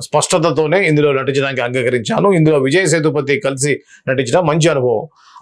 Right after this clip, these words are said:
ఆయన ఇంతకు ముందు నైన్టీన్ వన్ ఏ అనే మలయాళీ చిత్రంలో కలిసి పనిచేశాం. అందులో మా ఇద్దరి కలయిక ఎక్కువ సన్నివేశాలు లేవు, కానీ ఇప్పుడు రాబోయే చిత్రంలో మా ఇద్దరి జోడీ అందరినీ అలరిస్తుందనే నమ్మకం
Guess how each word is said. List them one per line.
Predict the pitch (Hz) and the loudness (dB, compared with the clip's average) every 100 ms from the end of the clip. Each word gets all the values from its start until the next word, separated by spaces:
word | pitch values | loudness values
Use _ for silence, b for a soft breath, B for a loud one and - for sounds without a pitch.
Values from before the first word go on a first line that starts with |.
| 135 | -2
ఆయన | 165 | -2
ఇంతకు | 175 170 | 0 0
ముందు | 165 214 220 202 | 2 4 4 4
నైన్టీన్ | 147 151 185 190 156 202 175 120 - | 2 0 -2 -2 2 2 2 0 0
వన్ | 139 175 151 139 | 2 0 -2 0
ఏ | 170 170 | 2 2
అనే | 139 143 | -2 -2
మలయాళీ | 131 131 160 165 | 0 0 0 -2
చిత్రంలో | 135 143 143 135 131 143 139 - - _ - | -4 -4 -4 -2 -2 0 0 -2 -6 _ -4
కలిసి | 156 156 | 0 0
పనిచేశాం. | 135 135 131 131 123 110 | 0 0 0 0 -2 0
అందులో | 143 170 | 0 2
మా | 156 143 | 2 0
ఇద్దరి | 139 175 | 2 0
కలయిక | 165 147 143 175 | 0 -2 -2 0
ఎక్కువ | 165 135 - 180 | 0 0 2 2
సన్నివేశాలు | 156 147 139 135 120 | 2 0 0 0 0
లేవు, | 139 135 - | 2 2 2
కానీ | 143 185 | 0 0
ఇప్పుడు | 160 165 | 2 2
రాబోయే | 143 160 180 175 | 2 2 2 0
చిత్రంలో | 139 143 151 151 135 - B B | -2 -2 0 0 -2 -8 B B
మా | 135 131 | -2 0
ఇద్దరి | 135 170 160 | 2 2 2
జోడీ | 160 147 | 2 2
అందరినీ | 135 135 135 131 | 0 0 -2 -2
అలరిస్తుందనే | 113 127 120 123 113 | 0 -2 -2 -4 -2
నమ్మకం | 110 120 123 131 | -4 -2 -2 -2